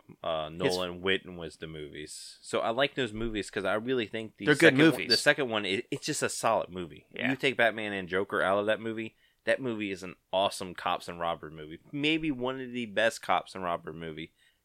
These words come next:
Speaker 1: You put Batman and Joker into it, it makes it a amazing Batman movie.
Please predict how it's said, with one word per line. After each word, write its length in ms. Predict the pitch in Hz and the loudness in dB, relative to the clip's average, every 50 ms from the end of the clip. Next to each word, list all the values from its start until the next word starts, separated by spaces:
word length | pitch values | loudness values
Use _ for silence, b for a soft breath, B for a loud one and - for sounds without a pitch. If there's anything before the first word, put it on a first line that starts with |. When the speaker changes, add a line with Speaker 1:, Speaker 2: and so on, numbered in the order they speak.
| _ | _
Speaker 1:
You 80 | - 107 | -10 -4
put 200 | - - - 107 | -2 -2 2 4
Batman 360 | 117 113 107 95 113 113 104 | 6 6 6 4 2 0 0
and 240 | 101 98 92 87 87 | 0 0 -2 -4 -4
Joker 360 | 85 107 117 117 - - 101 90 | 0 0 0 0 0 -2 -2 -2
into 300 | 87 82 - - 90 87 | -2 -4 -4 -4 -2 -2
it, 100 | 82 - | -2 -4
it 80 | 92 | -4
makes 240 | 90 98 92 - - | -6 -8 -6 -4 -2
it 160 | 104 95 - - - | -2 -2 -2 -2 0
a 220 | 107 95 92 90 - _ - 87 87 92 92 90 90 85 | 0 0 0 -2 -6 _ -8 -8 -8 -10 -12 -14 -14 -12
amazing 840 | 90 95 101 110 123 127 123 117 113 104 95 95 90 82 80 80 - _ - - | -10 -8 -6 -4 -4 -4 -6 -6 -6 -6 -4 -6 -6 -6 -8 -12 -16 _ 2 6
Batman 440 | 127 160 - - 113 104 92 87 | 8 8 8 6 2 -2 -2 -4
movie. 360 | 87 85 85 80 80 82 82 | -4 -6 -6 -6 -8 -8 -10